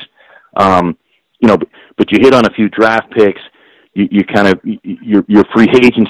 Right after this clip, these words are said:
signings, you know, I, I, I think we all understand that you're not gonna build a team through free agency because it's costly, but your free agent signings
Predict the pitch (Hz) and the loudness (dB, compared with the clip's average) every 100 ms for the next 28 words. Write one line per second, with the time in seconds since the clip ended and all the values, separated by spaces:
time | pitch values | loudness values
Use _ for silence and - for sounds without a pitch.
0 | - 104 101 98 90 - _ _ _ _ | -2 0 0 0 -2 -8 _ _ _ _
1 | _ 110 101 - _ _ _ - - 98 | _ 0 0 -2 _ _ _ -6 -4 -4
2 | - 107 110 101 131 120 110 - 117 120 | 0 0 2 0 0 2 2 4 4 4
3 | 117 104 - 107 101 92 85 95 92 95 | 2 0 -4 -4 -4 -6 -8 -6 -4 -4
4 | 87 - 113 107 101 - 98 92 - 98 | -6 0 0 0 -2 -2 -2 -2 -2 -4
5 | - 98 90 107 95 85 - 80 85 87 | 0 2 4 4 2 -4 -6 -6 -6 -6
6 | 80 80 - 92 104 - 78 78 _ _ | -6 -6 -4 0 0 -2 -6 -8 _ _
7 | _ - 95 107 104 113 117 117 113 110 | _ -2 0 0 -2 2 2 4 0 0
8 | 104 101 98 | -2 -2 -4